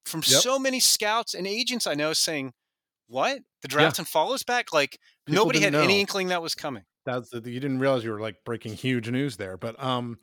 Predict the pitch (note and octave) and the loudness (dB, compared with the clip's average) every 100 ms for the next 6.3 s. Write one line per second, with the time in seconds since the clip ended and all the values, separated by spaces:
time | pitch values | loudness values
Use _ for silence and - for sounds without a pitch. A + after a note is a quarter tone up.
0 | - C#3+ D3+ F3+ B3 B3+ G#3+ - B3+ - | -14 -12 2 4 4 2 -2 2 2 0
1 | B3+ A3 G#3+ F3+ F#3+ F3+ F3+ - F#3 F3 | -8 -8 -8 -4 -2 -2 -6 -4 -4 -2
2 | D#3+ D3 G#2+ G2+ F#2 D#3+ G#2 - - D#3 | -4 -6 -8 -8 2 4 4 0 2 2
3 | E3 - G3+ E3 C3+ B2+ _ - - _ | 2 2 2 0 -8 -20 _ -20 -20 _
4 | _ _ D#3+ C3+ - E3 C3+ C3+ - - | _ _ -18 -18 -10 -6 -4 -6 -6 -4
5 | A#3 F#3+ D3 C3 B2 A2+ A#2+ G#2+ G#2 G2+ | 0 2 2 0 0 -2 -6 -10 -10 -10
6 | F2+ F#2 - | -12 -14 -20